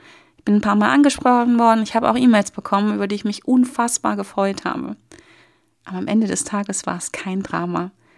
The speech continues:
Es ist nur ein Podcast von vielen, vielen wunderbaren anderen Podcasts, die es gibt auf dieser Welt. Und so konnte ich mein Ego ein bisschen beruhigen und sagen, hey, kein Drama, es ist kein Abbruch, es ist nur eine Pause. Und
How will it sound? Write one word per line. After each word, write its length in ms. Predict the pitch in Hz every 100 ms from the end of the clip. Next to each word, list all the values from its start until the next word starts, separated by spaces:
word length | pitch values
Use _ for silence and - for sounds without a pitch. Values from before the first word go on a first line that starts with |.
| _
Es 140 | 190 185
ist 220 | - -
nur 180 | 196 -
ein 240 | 180 185
Podcast 680 | - 175 - - 170 - -
von 180 | 151
vielen, 340 | 170 185 196 196
vielen 280 | 185 180 180
wunderbaren 600 | 190 185 175 175 175 -
anderen 240 | 190 175
Podcasts, 680 | - 170 - - - - - - - - - _
die 60 | 196
es 100 | -
gibt 220 | 175 -
auf 80 | -
dieser 280 | - - -
Welt. 320 | - - - _ _ _ _ _ _ _ _ _ - _ -
Und 120 | 208
so 80 | 214
konnte 220 | 247 226
ich 120 | 214
mein 160 | 208 -
Ego 260 | 226 202
ein 140 | - 196
bisschen 300 | 202 196 185
beruhigen 420 | 185 196 202 196
und 100 | 185
sagen, 200 | 185 185
hey, 300 | - 214 - _ _ _ _ _
kein 200 | - 226
Drama, 460 | 233 240 208 180 196 _ _ _ _ -
es 200 | 185 196
ist 140 | -
kein 240 | - 214
Abbruch, 440 | 214 196 - - - -
es 160 | 180
ist 260 | - - -
nur 280 | 202 208 -
eine 160 | 202
Pause. 580 | - - 185 190 - 214 - _ _ _ _ - - - - - _ _ _ _ _ _ _
Und 520 | - 190 185 185 -